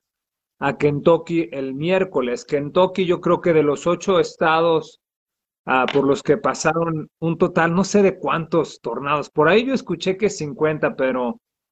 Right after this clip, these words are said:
no estoy seguro de, de, de la cantidad de tornados. De lo que sí sé, o lo que sí, de lo que sí estoy seguro, porque lo estoy viendo, es la destrucción masiva después del paso de estos ocho tornados.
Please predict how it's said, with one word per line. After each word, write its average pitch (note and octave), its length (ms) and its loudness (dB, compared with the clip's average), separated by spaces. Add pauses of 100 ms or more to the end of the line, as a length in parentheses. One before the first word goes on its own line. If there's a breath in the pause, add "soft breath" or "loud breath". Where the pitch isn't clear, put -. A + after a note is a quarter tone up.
(120)
no D3+ 120 2
estoy F3 240 4
seguro D#3+ 480 0
de, C3+ 280 -2
de, B2 420 -6
de C3+ 200 -10
la B2 140 -6
cantidad C3+ 420 -2
de D3+ 80 4
tornados. C#3+ 480 0
De D3 100 2
lo D3 140 2
que D#3 140 -4
sí G#3 240 0
sé, A3+ 420 0 (480)
o D3+ 80 -4
lo D#3 160 2
que D#3 140 -2
sí, D#3 100 -14
de E3 140 2
lo D#3+ 100 4
que - 60 -14
sí G3 80 4
estoy G3+ 280 2
seguro, G3 360 2
porque D#3 180 -6
lo D#3 60 -2
estoy E3+ 160 -2
viendo, F3+ 280 -2
es G3 260 -2
la D3+ 280 -2
destrucción D3 920 -4
masiva D3+ 760 -4 (580)
después D3 360 2
del D#3 180 0
paso D3 320 0
de C#3+ 100 2
estos C#3+ 280 -2
ocho D3 260 -2
tornados. C3+ 640 -2